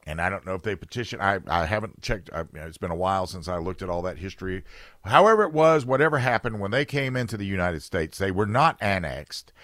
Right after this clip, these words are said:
They did not get taken in by force. They joined the United States voluntarily. And when you did that, that meant you were gonna abide by the Constitution.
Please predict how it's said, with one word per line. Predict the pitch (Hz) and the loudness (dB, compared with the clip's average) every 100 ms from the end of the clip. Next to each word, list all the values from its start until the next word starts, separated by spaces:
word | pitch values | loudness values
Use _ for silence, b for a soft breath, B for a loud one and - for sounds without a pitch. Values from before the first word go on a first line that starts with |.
| B B _ | B B _
They | 107 120 | 2 4
did | 117 117 | 2 -2
not | 113 135 127 101 | 2 2 0 -4
get | 107 98 - - | -6 -6 -10 -8
taken | - - - 95 | -2 -2 -2 -8
in | 90 87 | -6 -4
by | 76 76 73 | -4 -4 -4
force. | - 139 - - | -4 -4 -6 -10
They | - 87 82 | -2 -2 -2
joined | 82 65 60 87 - _ _ | -6 -10 -12 -14 -18 _ _
the | 87 | -10
United | 82 73 76 | -6 -4 -6
States | - 73 73 | -8 -10 -8
voluntarily. | 85 80 101 147 98 - - B B | -4 -4 -2 -2 -2 -6 -20 B B
And | - | -8
when | 82 | -6
you | 90 | -2
did | 127 208 175 | 2 2 4
that, | 202 196 | 4 4
that | 175 170 170 | 2 0 2
meant | 165 160 | -2 -2
you | 165 | -4
were | 156 | -2
gonna | 160 | -2
abide | 151 160 160 | 0 0 2
by | 147 156 | 2 0
the | 143 | 0
Constitution. | 160 156 - 175 185 - - | 0 0 -2 -2 0 -4 -12